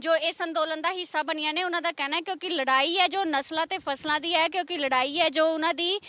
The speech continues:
ਉਹਨਾਂ ਦਾ ਕਹਿਣਾ ਹੈ ਕਿ ਇਹ ਹਰ ਆਮ ਨਾਗਰਿਕ ਦੇ ਲਈ ਹੈ, ਇਸ ਲਈ ਇਸ ਲੜਾਈ ਦੇ ਵਿੱਚ ਬੀਬੀਆਂ ਵੀ ਕਿਸੇ ਵੀ ਤਰ੍ਹਾਂ ਪਿੱਛੇ ਨਹੀਂ ਰਹਿਣਾ ਚਾਹੁੰਦੀਆਂ। ਸੋ ਗੱਲਬਾਤ ਕਰ ਲੈਂਦੇ ਹਾਂ। ਸਤਿ ਸ਼੍ਰੀ ਅਕਾਲ ਮਾਤਾ ਜੀ।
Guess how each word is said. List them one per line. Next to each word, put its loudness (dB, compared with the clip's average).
ਉਹਨਾਂ 0
ਦਾ 2
ਕਹਿਣਾ 0
ਹੈ 0
ਕਿ -6
ਇਹ -2
ਹਰ 4
ਆਮ 4
ਨਾਗਰਿਕ 0
ਦੇ -4
ਲਈ -2
ਹੈ, 2
ਇਸ -4
ਲਈ -4
ਇਸ -4
ਲੜਾਈ -4
ਦੇ -6
ਵਿੱਚ -6
ਬੀਬੀਆਂ -8
ਵੀ -8
ਕਿਸੇ -10
ਵੀ -12
ਤਰ੍ਹਾਂ -6
ਪਿੱਛੇ -10
ਨਹੀਂ -4
ਰਹਿਣਾ -2
ਚਾਹੁੰਦੀਆਂ। -6
ਸੋ -4
ਗੱਲਬਾਤ 0
ਕਰ 0
ਲੈਂਦੇ 0
ਹਾਂ। 4
ਸਤਿ 0
ਸ਼੍ਰੀ -4
ਅਕਾਲ 0
ਮਾਤਾ -2
ਜੀ। -10